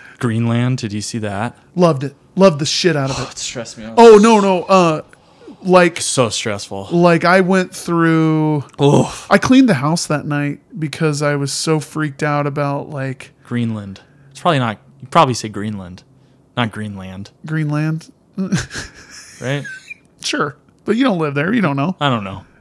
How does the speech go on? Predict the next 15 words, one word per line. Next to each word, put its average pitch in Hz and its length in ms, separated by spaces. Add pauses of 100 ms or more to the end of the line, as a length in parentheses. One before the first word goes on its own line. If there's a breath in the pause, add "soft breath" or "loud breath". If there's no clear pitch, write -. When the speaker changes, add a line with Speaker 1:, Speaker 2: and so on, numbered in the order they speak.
(100)
Speaker 2:
You're 196 80
not 180 140
a, 147 120
you're 208 120
not, 196 260
you're 190 120
not 175 180
of 147 240
the 143 80
people. 139 280
Speaker 1:
Uh-uh. 95 280 (460 loud breath)
Speaker 2:
Um, 175 340 (680)
no, 185 220
I, 180 220
uh, 170 340